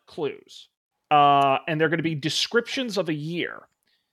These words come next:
Then there are gonna be options going from nineteen ninety all the way up to twenty twenty. Every answer, course, so there'll only be one answer for nineteen ninety-one and one answer for two thousand three.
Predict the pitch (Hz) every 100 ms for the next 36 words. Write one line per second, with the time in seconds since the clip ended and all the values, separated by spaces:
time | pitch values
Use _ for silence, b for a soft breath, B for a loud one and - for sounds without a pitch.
0 | _ - 240 339 285 254 220 196 196 -
1 | 190 160 165 151 139 127 127 170 226 -
2 | 320 285 185 175 165 170 165 - 165 185
3 | 214 214 202 - - 175 165 160 - 202
4 | 175 - - _ _ _ _ 156 151 214
5 | 262 311 320 - 156 147 - 170 175 -
6 | - 165 175 202 170 156 147 208 214 202
7 | 208 202 180 165 165 180 160 151 143 147
8 | 143 104 - 104 139 196 185 170 170 147
9 | 147 156 143 127 127 120 - 123 87